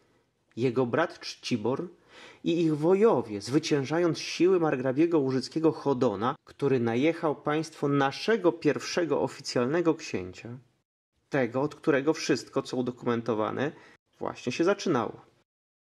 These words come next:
Więc skoro zwyciężyliśmy, a panuje przekonanie, że to zwycięzcy piszą historię, no to mamy je dobrze udokumentowane w rozległych ówczesnych źródłach i kronikach, tak?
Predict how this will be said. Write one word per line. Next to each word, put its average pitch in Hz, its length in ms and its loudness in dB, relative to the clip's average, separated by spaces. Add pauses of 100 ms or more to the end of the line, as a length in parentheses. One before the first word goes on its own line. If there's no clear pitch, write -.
(520)
Więc 147 180 2
skoro 202 320 4
zwyciężyliśmy, 151 1040 0 (420)
a 123 100 -4
panuje 151 520 0
przekonanie, 139 680 -2
że 127 100 -2
to 127 160 -2
zwycięzcy 160 800 0
piszą 143 320 -2
historię, 120 640 -2 (500)
no 151 320 6
to 151 120 2
mamy 143 280 2
je 135 120 4
dobrze 135 340 0
udokumentowane 131 920 2
w - 20 2
rozległych 127 600 0
ówczesnych 143 520 0
źródłach 147 380 0
i 165 60 -4
kronikach, 190 540 0
tak? - 320 2